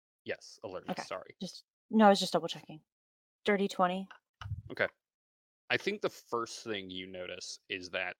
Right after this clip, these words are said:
Speaker 1: they're, all three of them are wearing the knockoff Turbo Morphers. And the other thing you notice is that, A, they are really excited,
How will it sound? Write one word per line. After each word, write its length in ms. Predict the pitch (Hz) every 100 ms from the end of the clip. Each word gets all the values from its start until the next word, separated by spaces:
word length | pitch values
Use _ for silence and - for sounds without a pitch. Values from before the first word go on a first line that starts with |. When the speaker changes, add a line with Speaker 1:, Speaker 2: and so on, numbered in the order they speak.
| -
Speaker 1:
they're, 380 | 92 92 95 -
all 160 | 107 107
three 300 | - 104 101
of 120 | 101
them 320 | 110 110 117 - _ _ _ _ _ _ _ -
are 220 | 92 90
wearing 840 | 92 101 92 92 98 98 95 95 - _ _ _ _ _ _
the 440 | - 104 92 90 87 156
knockoff 800 | 175 92 - 90 87 - - _ _ -
Turbo 400 | 104 82 87 87
Morphers. 680 | - - - - - - _ _ _ _ _ _
And 520 | 101 92 90 92 90 - _ _
the 220 | 107 98 _
other 280 | 117 123 123
thing 280 | - 110 95
you 160 | 92
notice 680 | 92 92 90 87 - - - _ _ -
is 300 | 95 87 82
that, 580 | 92 87 87 87 - - _ _ _ _ _ _ -
A, 320 | 107 139 143
they 400 | 98 87 101 113
are 140 | 107 95
really 420 | 92 95 98 92
excited, 680 | 90 - - 90 110 147